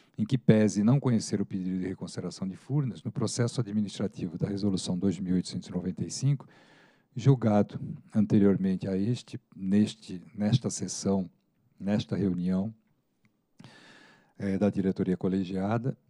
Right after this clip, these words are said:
eh, foram realizadas algumas retificações que têm impacto no valor da tarifa de transporte de Itaipu,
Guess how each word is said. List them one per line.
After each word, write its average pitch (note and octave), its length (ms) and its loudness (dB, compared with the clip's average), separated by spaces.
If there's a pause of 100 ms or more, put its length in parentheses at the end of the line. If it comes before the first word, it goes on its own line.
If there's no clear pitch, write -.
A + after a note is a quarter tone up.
(480)
eh, G2 1000 2
foram B2 300 4
realizadas G#2+ 600 2
algumas A#2 400 0
retificações C3+ 920 -2
que - 80 -10
têm A#2+ 180 -2
impacto A2+ 460 -2
no A#2+ 80 -2
valor G#2 260 -2
da A2+ 120 2
tarifa G#2+ 420 0
de G#2+ 100 -2
transporte G#2+ 580 -2
de A#2 80 -4
Itaipu, B2+ 540 -2